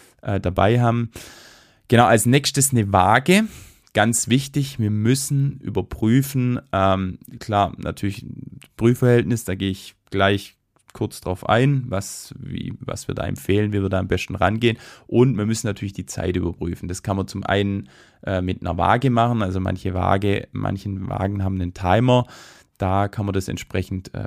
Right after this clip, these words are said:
dann stoppen, einfach wenn man mit der Brühung be-, beginnt oder auch gern das Handy nehmen. Das ist auch kein Thema. Genau, dann als nächstes natürlich ein Wasserkocher. Da ist es natürlich perfekt, wenn der Wasserkocher,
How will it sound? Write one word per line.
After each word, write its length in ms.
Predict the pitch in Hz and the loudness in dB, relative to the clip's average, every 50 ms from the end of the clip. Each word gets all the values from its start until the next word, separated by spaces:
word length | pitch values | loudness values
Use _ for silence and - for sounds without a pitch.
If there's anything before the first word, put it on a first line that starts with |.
| - - | -10 -10
dann 180 | - - - - | -12 -12 -12 -12
stoppen, 500 | - - - - - 123 - - 139 127 - | -12 -12 -4 4 4 4 4 4 0 0 2
einfach 380 | - 104 110 107 - 104 104 | 2 0 0 2 0 0 2
wenn 120 | 104 101 101 | 2 0 0
man 100 | 98 95 | 0 0
mit 120 | 95 92 | 2 0
der 60 | 95 | 0
Brühung 340 | 92 - 98 101 101 98 95 | 0 0 0 0 0 0 -2
be-, 140 | 95 95 - - - _ - | -4 -6 -10 -10 -14 _ -4
beginnt 440 | - 95 - 104 110 127 139 131 139 - | -2 0 2 2 4 4 4 2 0 0
oder 300 | - 98 107 104 104 71 | 0 2 4 4 4 4
auch 140 | 82 87 90 | 2 0 -2
gern 160 | - 90 90 | -4 -6 -6
das 120 | 87 - - | -6 -6 -4
Handy 240 | 87 92 98 101 | -4 -2 -2 -2
nehmen. 260 | 90 87 87 87 90 92 | 0 0 0 -2 -2 -4
Das 160 | 92 92 95 | -4 -6 -6
ist 120 | 95 98 | -8 -8
auch 140 | - - 92 | -4 -6 -6
kein 200 | - - 95 92 | -4 -4 -6 -6
Thema. 380 | - - - - 95 92 95 - - - - - - - - - - - - _ _ _ - | -6 -6 -6 -4 -4 -4 -6 -8 -12 -18 -20 -20 -20 -20 -20 -20 -20 -20 -20 _ _ _ -2
Genau, 240 | - 110 110 101 98 | 2 4 6 6 6
dann 200 | 90 113 123 135 | 6 6 6 6
als 140 | 127 120 | 6 6
nächstes 280 | 113 135 156 143 - 143 | 6 4 4 4 4 2
natürlich 240 | 131 110 123 113 104 | 2 2 2 -2 -4
ein 140 | 104 95 92 | -4 -2 0
Wasserkocher. 680 | 90 113 - - 151 143 - 151 143 143 - 175 190 190 _ _ _ _ _ _ _ _ _ _ _ - - - - | 0 0 2 0 -2 0 0 0 0 2 0 -2 -2 -2 _ _ _ _ _ _ _ _ _ _ _ -20 -20 -12 -6
Da 80 | - | -4
ist 120 | 98 95 - | -4 -4 -4
es 80 | - | -4
natürlich 320 | 98 90 90 90 87 - - | -6 -4 -4 -6 -6 -6 -8
perfekt, 540 | - - - - - 98 104 101 - _ - | -12 -12 -10 -4 0 2 2 0 0 _ -8
wenn 120 | 101 95 | -6 -4
der 100 | 95 90 | -4 0
Wasserkocher, 720 | 92 95 92 - - 98 95 - 101 95 - 90 87 87 | 0 0 0 0 -2 -6 -4 -2 -4 -2 0 0 0 0